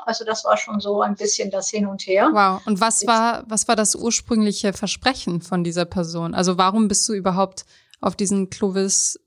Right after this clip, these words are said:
Speaker 2: zugegangen? Womit hat er dich gelockt?
Speaker 1: Er hat zwei Punkte. Erstens, es war eure Seite, Finanzfluss.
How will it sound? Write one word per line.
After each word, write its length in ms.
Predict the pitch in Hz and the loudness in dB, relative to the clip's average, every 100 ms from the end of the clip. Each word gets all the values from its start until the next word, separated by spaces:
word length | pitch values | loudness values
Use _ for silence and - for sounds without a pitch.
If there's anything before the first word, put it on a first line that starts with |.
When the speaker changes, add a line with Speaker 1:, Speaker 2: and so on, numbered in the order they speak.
| - | -8
Speaker 2:
zugegangen? 880 | - 220 196 196 - 160 160 180 208 _ _ | -2 0 2 2 0 -2 -4 -8 -12 _ _
Womit 260 | 202 208 202 | 4 4 4
hat 120 | 196 | 0
er 80 | 185 | -2
dich 180 | 175 - | -2 -6
gelockt? 380 | 185 175 170 - _ _ _ | -6 -8 -10 -20 _ _ _
Speaker 1:
Er 260 | - 247 247 | 0 4 4
hat 400 | 285 320 - - _ _ | 2 0 -4 -10 _ _
zwei 260 | - 285 294 | -4 0 0
Punkte. 360 | 254 202 208 | 0 -2 -2
Erstens, 520 | 208 226 277 - 294 | -2 0 0 0 -4
es 260 | - 233 233 | -4 -4 -2
war 160 | 226 226 | 0 2
eure 300 | 226 233 240 | 0 0 -2
Seite, 400 | 233 226 220 - _ | -2 -2 -4 -10 _
Finanzfluss. 880 | 247 220 196 - - - - - | 0 2 0 -4 -8 -10 -10 -10